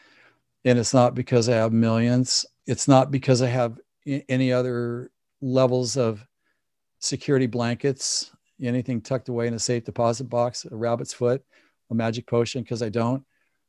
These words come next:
But you have to work and do what's in front of you. If, and if you're called for it, it, it, it carries its own reward, i-, in my opinion, because it always has. It's how I made an Olympic team and everything else. So,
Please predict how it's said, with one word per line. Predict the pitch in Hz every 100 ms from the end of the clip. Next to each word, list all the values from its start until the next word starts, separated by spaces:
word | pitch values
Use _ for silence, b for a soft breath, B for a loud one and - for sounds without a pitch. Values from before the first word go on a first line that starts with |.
| _
But | 151
you | 139
have | 143 143
to | 151
work | 139 143 139
and | 131
do | 135
what's | 139
in | 131
front | - 147
of | 165
you. | 113
If, | 110
and | 127
if | 123 -
you're |
called | 123 139 160
for | - 131 123
it, | 135 135 b b b b _ _
it, | 131 -
it, | 131 131 -
it | 131
carries | - 147 139 127
its | 123
own | 135 131
reward, | 123 127 151 123
i-, |
in | 139 143
my | 131 139
opinion, | 135 - 165 139
because | 117 127 123
it | 123
always | 131 120
has. | 117 139 147 120 -
It's | -
how |
I | 123
made | 123 120
an | 113
Olympic | 117 117 127
team | 123 120
and | 117
everything | 123 123
else. | 135 147 110
So, | - 120 117